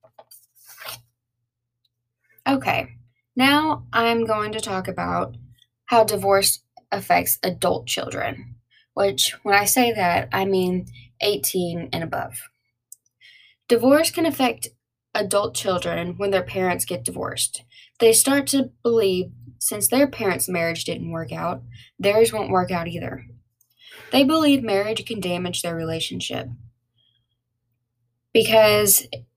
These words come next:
they believe marriage can ruin their relationship because they saw what their parents went through and they don't want to go through the same thing.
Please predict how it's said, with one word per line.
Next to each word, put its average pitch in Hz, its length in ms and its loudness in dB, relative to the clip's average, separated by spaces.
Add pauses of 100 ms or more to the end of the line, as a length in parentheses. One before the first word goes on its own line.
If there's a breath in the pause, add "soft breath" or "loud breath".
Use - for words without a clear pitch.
(960)
they 240 100 8
believe 240 560 4
marriage 190 380 0
can 180 540 -6 (380)
ruin 190 380 2
their 185 140 2
relationship 175 760 -2
because 170 440 -4
they 175 140 -6
saw 175 480 2
what 180 260 -6
their 175 120 0
parents - 440 -4
went - 180 -6
through - 220 -8
and 175 220 -4
they 170 100 4
don't 175 180 -2
want 175 140 -2
to 160 60 -8
go 165 160 -4
through 160 160 -8
the 156 100 -10
same 165 320 -4
thing. 165 380 -4